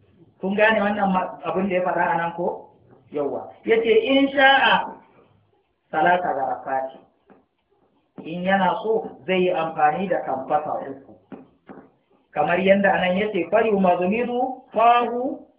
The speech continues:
salatan." Zai kurkura bakinsa sau uku, min garfatin wahidatin,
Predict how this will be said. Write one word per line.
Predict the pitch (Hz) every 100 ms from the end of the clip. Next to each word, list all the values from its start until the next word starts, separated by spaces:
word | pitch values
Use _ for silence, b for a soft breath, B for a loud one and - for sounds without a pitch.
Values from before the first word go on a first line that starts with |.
| _ -
salatan." | 156 160 160 156 156 - - _ _ _ -
Zai | 220 220
kurkura | 220 226 214 185
bakinsa | 175 175 170 240 240 233 226 - -
sau | 175 170 196
uku, | -
min | 160 214 262 277
garfatin | - 196 - - 254 262 214 165
wahidatin, | 151 160 170 180 - 151 147 147 135